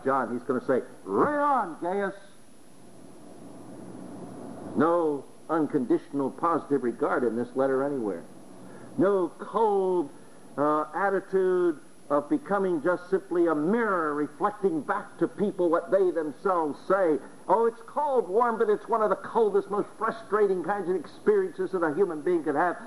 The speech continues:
I don't know how many people who have been through Rogerian type counseling have said to me, "It was utterly frustrating. I couldn't get any help out of him at all."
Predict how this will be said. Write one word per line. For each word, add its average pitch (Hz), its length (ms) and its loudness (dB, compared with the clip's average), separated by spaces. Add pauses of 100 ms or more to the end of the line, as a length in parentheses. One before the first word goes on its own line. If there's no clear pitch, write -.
(140)
I 240 80 2
don't 269 140 6
know 247 100 4
how 277 120 2
many 254 200 0
people 240 360 0
who 214 100 4
have 214 120 0
been 233 200 4
through 208 320 0
Rogerian 208 400 0
type 196 280 2
counseling 196 380 0
have 147 140 0
said 196 220 2
to 180 60 -4
me, 202 200 2 (240)
"It 381 140 2
was 381 180 4
utterly 370 400 2
frustrating. 285 760 2
I 202 100 0
couldn't 226 300 0
get 233 140 0
any 220 200 2
help 202 220 2
out 180 160 4
of 165 60 2
him 156 160 0
at 151 60 4
all." 151 460 0